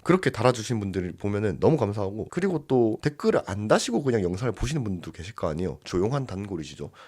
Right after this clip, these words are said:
그런 분들 같은 경우도 되게 감사하고 한데, 어쨌든 댓글을 보다 보면은 어떤 분이 댓글을 많이 달아주신다, 유튜브뿐만 아니고 인스타그램도 댓글 항상 달아주시는 분들 되게 많이 달아주세요. 이게 막 댓글을 달아달라 이렇게 강요하는 게 아니고, 그냥 눈에 많이 보인다 하는 것처럼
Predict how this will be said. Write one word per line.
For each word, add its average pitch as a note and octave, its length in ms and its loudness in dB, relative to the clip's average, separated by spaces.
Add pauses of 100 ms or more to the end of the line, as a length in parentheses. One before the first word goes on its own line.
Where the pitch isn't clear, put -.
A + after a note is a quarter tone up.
그런 F#3+ 240 -2
분들 D3 320 -4
같은 B2 280 -4
경우도 A2 420 -6
되게 F2+ 160 -6
감사하고 G#2 560 -6
한데, A2 460 -4
어쨌든 C#3 680 -2
댓글을 B2+ 440 2
보다 A2+ 280 0
보면은 F2 680 -4
어떤 D3+ 360 2
분이 D3 200 0
댓글을 C3+ 300 -2
많이 G2 280 -2
달아주신다, G#2+ 720 -4 (220)
유튜브뿐만 A#2 760 -4
아니고 F2 180 -4
인스타그램도 G#2 720 -8
댓글 C3+ 240 -4
항상 B2+ 180 -2
달아주시는 B2 600 -2
분들 E2+ 220 -4
되게 E2+ 180 -10
많이 D#2+ 160 -8
달아주세요. F2 560 -8
이게 B2+ 180 0
막 G#2+ 160 0
댓글을 B2 340 -2
달아달라 A2+ 540 4
이렇게 - 200 -12
강요하는 B2+ 420 2
게 G#2 80 -2
아니고, F#2 320 -4 (240)
그냥 C3 360 0 (100)
눈에 B2+ 200 4
많이 F#2+ 220 2
보인다 A#2 480 0
하는 E3+ 160 0
것처럼 A2 360 -2